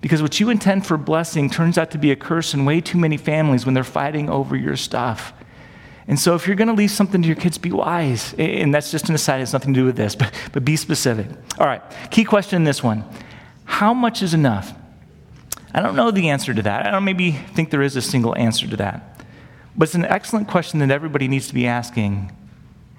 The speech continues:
How much is enough? Somebody <laughs> once said it's, in, in response to that question, "Just a little bit more,"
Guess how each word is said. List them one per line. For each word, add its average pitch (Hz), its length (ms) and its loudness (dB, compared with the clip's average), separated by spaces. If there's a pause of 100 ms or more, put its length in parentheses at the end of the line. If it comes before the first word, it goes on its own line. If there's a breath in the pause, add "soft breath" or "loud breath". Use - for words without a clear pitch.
(140)
How - 200 -4
much 269 200 0
is 208 120 -6
enough? 190 440 0 (1400 loud breath)
Somebody 226 300 2
<laughs> 160 120 6
once 190 140 4
said 170 400 0
it's, - 340 -2 (220)
in, 156 160 2
in 139 160 0
response 143 380 0
to - 80 -6
that 120 100 0
question, 117 420 0
"Just 123 200 0
a 160 40 2
little 147 240 2
bit 135 140 0
more," 110 400 2